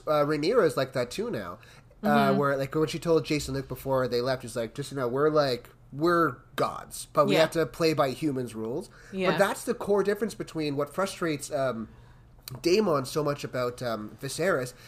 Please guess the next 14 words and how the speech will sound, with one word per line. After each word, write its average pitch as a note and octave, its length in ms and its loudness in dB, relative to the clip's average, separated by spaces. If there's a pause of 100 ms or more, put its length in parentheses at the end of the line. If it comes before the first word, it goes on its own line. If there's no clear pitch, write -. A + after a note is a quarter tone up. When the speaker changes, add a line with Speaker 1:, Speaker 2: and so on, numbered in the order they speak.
(120)
Speaker 1:
is F3+ 140 0
because F#3 280 0
Viserys G3 440 0
isn't A3+ 280 0
like G#2+ 200 -8
that. F2+ 300 -10
Speaker 2:
Yeah. G3+ 240 0
Speaker 1:
He, F3+ 120 4
he G3 140 0
tells, G3+ 280 2
like, D3+ 200 2
the, D3+ 240 4
like, D3 200 -2
the, C#3 240 0